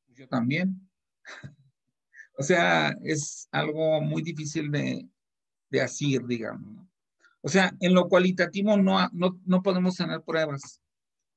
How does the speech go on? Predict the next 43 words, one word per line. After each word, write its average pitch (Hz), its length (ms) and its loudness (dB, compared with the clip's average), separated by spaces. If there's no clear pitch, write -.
No 147 380 -2
hay 139 320 -2
pruebas. 143 880 -4
Cosa 151 280 2
que 170 80 0
en 147 80 6
lo 135 120 4
cuantitativo 135 720 0
sí. 185 220 0
O 147 80 -4
sea, 175 120 2
ahorita 202 260 4
voy 214 140 6
a 214 80 0
copiar 190 300 0
y 196 40 -2
pegar 180 320 -2
todo 180 240 0
eso 175 180 -6
en 180 80 0
lo, 147 260 -4
en, 127 200 2
en 135 220 0
un 160 120 0
método 160 380 0
cuantitativo 143 760 -6
para 135 180 -4
que 135 100 -6
vean 143 140 -2
que 151 80 -10
es 151 60 -10
lo 151 100 -6
contrario. 135 460 -6
En 139 100 0
lo 151 120 2
cua-, 156 200 4
en 165 160 2
lo, 156 340 4
en 156 140 0
lo 156 100 2
cualitativo 160 760 0
no 175 220 0
hay, 170 220 -2